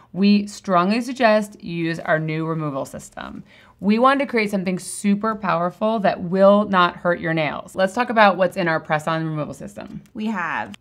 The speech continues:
Speaker 2: our press-on remover. We have nail caps, and then we also have sponges.
Speaker 1: They're super easy to use. Let's show everyone.
Speaker 2: Okay, first what you do is you take your nail file,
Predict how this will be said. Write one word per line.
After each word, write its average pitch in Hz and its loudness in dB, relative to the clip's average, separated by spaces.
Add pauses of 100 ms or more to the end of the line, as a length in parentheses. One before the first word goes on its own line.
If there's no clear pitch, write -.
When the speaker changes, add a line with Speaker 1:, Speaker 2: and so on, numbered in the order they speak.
Speaker 2:
our 190 -6
press-on 202 -8
remover. 247 -8 (640)
We 202 -10
have 170 -10 (340)
nail 190 -6
caps, 190 -12
and 226 -8
then 240 -6
we 247 -6
also 214 -2
have 180 -8 (160)
sponges. - -14
Speaker 1:
They're 302 -2
super 220 0
easy 185 -2
to 160 -4
use. - -18
Let's 180 -4
show 156 2
everyone. 135 -8 (180)
Speaker 2:
Okay, 208 -6 (320)
first 233 -8
what 302 -16
you 320 -12
do 208 -6
is 202 -8
you 196 -8
take 202 -12
your 240 -8
nail 180 -8
file, 190 -8